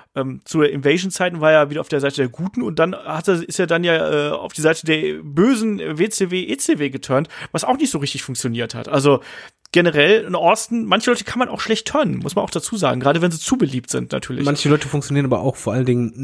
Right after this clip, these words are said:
Speaker 2: nur mit einem Gimmick richtig. Und bei Austin ist es halt für mich, er muss halt gegen alle sein eigentlich, auf jede Regel, ähm,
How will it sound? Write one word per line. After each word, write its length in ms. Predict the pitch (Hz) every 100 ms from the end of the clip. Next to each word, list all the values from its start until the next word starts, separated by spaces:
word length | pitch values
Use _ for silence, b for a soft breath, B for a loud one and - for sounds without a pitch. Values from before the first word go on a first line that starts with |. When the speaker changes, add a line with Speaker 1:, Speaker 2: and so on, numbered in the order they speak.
| 135
Speaker 2:
nur 100 | 135
mit 280 | 139 135 -
einem 260 | 135 139 120
Gimmick 320 | 156 127 -
richtig. 440 | 107 - 104 - -
Und 80 |
bei 140 | 107 120
Austin 340 | 135 156 147
ist 60 | 143
es 100 | 135
halt 140 | 135
für 80 | 139
mich, 220 | 156 - b b b b _
er 140 | 123
muss 260 | 139 185 -
halt 160 | 143
gegen 220 | 143 143 -
alle 240 | 170 190
sein 320 | 240 165 185
eigentlich, 640 | 143 151 160 180 233 - _
auf 260 | - 131 - - -
jede 320 | 135 147 139
Regel, 600 | 135 131 123 123 117 107
ähm, 280 | 117 110